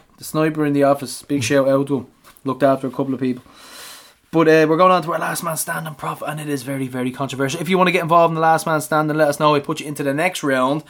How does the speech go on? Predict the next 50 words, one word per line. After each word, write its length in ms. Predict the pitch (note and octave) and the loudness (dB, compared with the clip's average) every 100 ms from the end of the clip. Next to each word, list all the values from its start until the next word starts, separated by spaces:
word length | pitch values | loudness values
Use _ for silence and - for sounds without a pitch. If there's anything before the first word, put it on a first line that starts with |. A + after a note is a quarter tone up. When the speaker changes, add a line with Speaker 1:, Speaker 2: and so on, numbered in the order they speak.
| - - - | -20 -18 -6
Speaker 1:
But 100 | D3 | 2
get 160 | F3+ | 2
in 60 | D#3+ | 2
touch 300 | F#3 F3 E3 | -2 0 0
if 80 | D3+ | -2
you 80 | |
wanna 120 | E3 D#3+ | -2 -2
get 100 | E3 | -2
into 120 | D#3 | -4
the 80 | D3 | -4
Tifties 360 | E3 D#3 D#3 | -4 -4 -4
WhatsApp 420 | C#3+ D#3 E3+ D#3 D#3 | -2 -2 2 2 4
group, 300 | D3+ D3+ C#3+ | 2 2 0
and 140 | C#3+ | -2
it 100 | C#3+ | -2
is 120 | C#3 C3+ | -2 -2
the 100 | C3 | 0
girl, 360 | D#3 D#3+ D#3+ | 2 0 -2
the 100 | D3+ | 2
Go-, 160 | F#3 F#3 | 2 2
the 80 | D3+ | 0
Golden 300 | G3+ G3+ F3 | 0 0 2
Goal 300 | F3 F3 D#3+ | 2 2 0
and 280 | E3 E3 D#3 | -6 -6 -2
the 200 | C#3+ - | -4 -4
L 140 | D#3 D3+ | -4 -2
M 120 | D3 | -2
S. 180 | C#3+ - | -4 -6
So 280 | - C3+ B2 | -4 -2 -2
a 80 | - - - - E3+ | -8 -20 -20 -12 -6
little 80 | D3+ | 0
bit 100 | C#3 | -2
of 60 | |
chit 200 | C#3 D3+ | -2 -4
chat 180 | D3 C3 | -2 -4
as 80 | A#2+ | -2
well, 160 | C3+ C3 | -2 -2
but 80 | B2+ | -4
then 120 | C3 | -6
it 40 | |
gets 160 | B2 D3 | -6 -4
locked 280 | C3+ - - | -4 -4 -6
down. 340 | B2+ B2 A#2 - - - - _ - | -4 -4 -6 -12 -20 -20 -20 _ -10
All 120 | A#2 | -8
the 80 | A2+ | -8
chit 220 | - B2 | -10 -10
chat 180 | A#2 - | -10 -10
stops 400 | - B2 A2+ - | -4 -2 -4 -10
and 120 | F#2+ B2+ | -10 -8
business 500 | A#2+ A#2+ F#2+ - | -6 -6 -10 -10